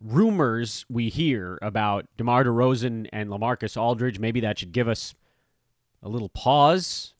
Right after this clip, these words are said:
I think there is a, a possibility those guys actually stick around in San Antonio. But regardless, I like this play a lot. Murray was number seventy-one last year while coming off of a, a devastating injury.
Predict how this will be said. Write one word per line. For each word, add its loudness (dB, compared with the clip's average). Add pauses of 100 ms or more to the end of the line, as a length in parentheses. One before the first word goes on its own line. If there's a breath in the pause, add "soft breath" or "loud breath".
I -20
think -6 (160)
there -6
is -2
a, -2 (100)
a -6 (140)
possibility -2
those -4
guys -4
actually -8
stick -6
around -2
in -6
San -2
Antonio. 0 (240 soft breath)
But -2
regardless, 2 (420)
I 4
like 4
this -2
play -2
a -2
lot. -8 (760)
Murray 6
was 6
number 4
seventy-one 0
last -4
year -4
while 0
coming -6
off -4
of -6 (120)
a, -6
a -6 (280)
devastating 0
injury. -2